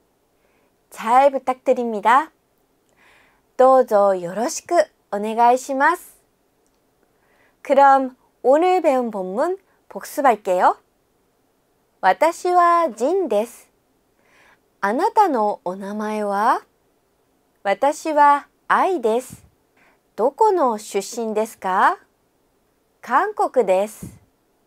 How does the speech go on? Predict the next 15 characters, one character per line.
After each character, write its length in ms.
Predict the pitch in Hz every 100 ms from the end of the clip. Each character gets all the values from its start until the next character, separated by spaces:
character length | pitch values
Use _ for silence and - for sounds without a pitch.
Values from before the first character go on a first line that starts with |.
| _ _ _ _ _
お 120 | 220
仕 240 | 247 - 427
事 320 | 480 466 311
は 360 | 247 226 214 196
何 320 | 202 240 233
で 120 | 190
す 120 | -
か？ 420 | - 175 202 330 427 _ _ _ _ _ _ _ _ _ _ _
エ 120 | 240
ン 120 | 359 415
ジ 80 |
ニ 280 | 427 427 403
ア 120 | 269
で 200 | 190 190
す。 300 | 214 - -